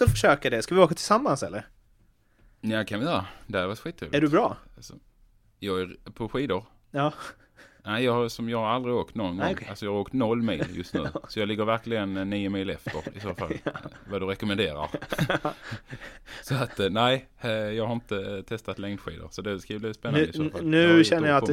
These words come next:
Speaker 2: det
Speaker 1: mig.
Speaker 2: blir liksom, det här är, vad, vad säger man? Extra material. Eh,
Speaker 1: Extra material
Speaker 2: <laughs> ja,
Speaker 1: utöver,
Speaker 2: men,
Speaker 1: eh, poddmaterial.
Speaker 2: ja,
Speaker 1: Ja.
Speaker 2: men du, eh,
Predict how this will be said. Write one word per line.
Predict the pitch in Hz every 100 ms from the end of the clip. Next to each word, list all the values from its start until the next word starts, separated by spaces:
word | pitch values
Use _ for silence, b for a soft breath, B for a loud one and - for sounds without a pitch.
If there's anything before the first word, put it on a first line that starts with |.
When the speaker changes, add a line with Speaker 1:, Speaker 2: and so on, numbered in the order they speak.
| 139
Speaker 2:
det |
Speaker 1:
mig. | 139 135 131 127
Speaker 2:
blir | 127
liksom, | 123 127 123 135 123 120 120 120 120 120 123
det | 131
här | 131 147
är, | 143 135
vad, | 131 131 135
vad | 139 135
säger | 147 127
man? | 104 98
Extra | 135 - - 127
material. | 120 - 135 110 90 - -
Eh, | 123 120
Speaker 1:
Extra | 107 110 - 107
material | 104 - 101
Speaker 2:
<laughs> | -
ja, | 156 139
Speaker 1:
utöver, | 92 95 92 87 147
Speaker 2:
men, | 175 131 135
Speaker 1:
eh, | 87 -
poddmaterial. | 95 - - 147 151 185
Speaker 2:
ja, |
Speaker 1:
Ja. | -
Speaker 2:
men | 160 165
du, | 120 135 - _ b b b _
eh, | -